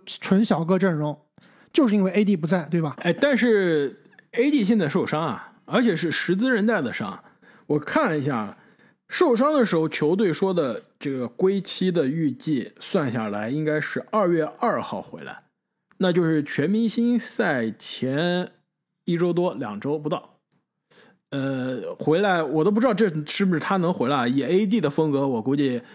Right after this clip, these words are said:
Speaker 2: 再加一个星期差不多。那就是，就是全明星赛火线复出，<laughs> 你觉得他能打吗？
Speaker 1: 我觉得A D会在二月份之前就复出了，因为湖人是等不起的，老詹是等不起的，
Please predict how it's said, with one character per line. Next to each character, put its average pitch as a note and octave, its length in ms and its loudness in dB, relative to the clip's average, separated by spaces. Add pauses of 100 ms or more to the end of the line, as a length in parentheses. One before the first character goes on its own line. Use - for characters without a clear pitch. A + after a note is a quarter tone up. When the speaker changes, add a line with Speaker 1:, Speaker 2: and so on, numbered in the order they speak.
(140)
Speaker 2:
再 F3+ 180 2
加 E3+ 280 2
一 D3 60 2
个 C#3 60 0
星 C#3+ 140 0
期 C#3+ 80 2
差 C#3+ 160 0
不 G2+ 60 -6
多。 B2 160 -2
那 A3 100 2
就 D4 160 2
是， C#4 160 0
就 A3+ 100 8
是 A3 160 6
全 C4 140 2
明 E4 100 2
星 E4 200 2
赛 C#4+ 280 2 (480)
火 F3 160 2
线 A#3+ 140 2
复 A3 100 -2
出， A3 220 0
<laughs> - 0 -
你 F#3 100 2
觉 E3 80 0
得 G#3+ 80 0
他 A3+ 120 -2
能 A#3 160 2
打 - 140 -4
吗？ A#3 180 -8
Speaker 1:
我 G3 120 6
觉 G#3 80 4
得 A3+ 80 2
A A#3 140 2
D A3 140 4
会 A3 120 4
在 F#3 180 4
二 G3 180 2
月 F#3 60 2
份 E3+ 140 2
之 F3 120 2
前 D3+ 200 -2
就 F3 80 2
复 E3 160 -2
出 D3 180 -4
了， C3 180 -6
因 G3+ 100 4
为 G#3+ 60 4
湖 G3+ 240 2
人 F#3+ 120 4
是 G3 80 0
等 D#3 200 0
不 F3+ 40 0
起 - 220 -4
的， - 140 -18
老 E3+ 240 2
詹 G#3 180 2
是 G#3+ 60 0
等 D#3 200 0
不 F3+ 60 -2
起 E3+ 160 -6
的， C#3+ 60 -12